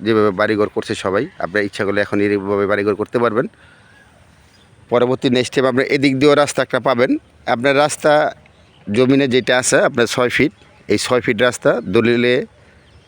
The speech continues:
গাওয়া থাকবে এই জমিনে। আপনার পরবর্তীতে নেক্সট টাইমে এদিক দিয়েও আপনি একটা রাস্তা পাবেন, কিন্তু এখন আপনার রাস্তা ওইটা ধরে নিতে হবে। আহ, জমি এই জায়গায় সাড়ে তিন কাঠা,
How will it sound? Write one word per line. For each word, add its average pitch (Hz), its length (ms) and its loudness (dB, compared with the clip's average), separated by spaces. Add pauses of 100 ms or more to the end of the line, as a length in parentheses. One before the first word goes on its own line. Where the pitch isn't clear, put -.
(200)
গাওয়া 107 200 2
থাকবে 120 380 0 (680)
এই 107 120 2
জমিনে। 110 440 2 (120)
আপনার 95 280 -2
পরবর্তীতে 131 600 0
নেক্সট 127 280 -2
টাইমে 151 240 2 (320)
এদিক 139 280 -2
দিয়েও 147 160 2
আপনি 139 120 -4
একটা 123 140 -4
রাস্তা 110 260 -4
পাবেন, 87 320 -4 (1040)
কিন্তু 104 180 -2
এখন 139 280 0
আপনার 170 400 0
রাস্তা 143 260 -2
ওইটা 123 220 0
ধরে 107 200 2
নিতে 92 240 -2
হবে। 78 320 -4
আহ, - 1040 -10
জমি 120 320 0
এই 131 60 2
জায়গায় 123 260 0
সাড়ে 113 220 -4
তিন 131 180 0
কাঠা, 131 340 -4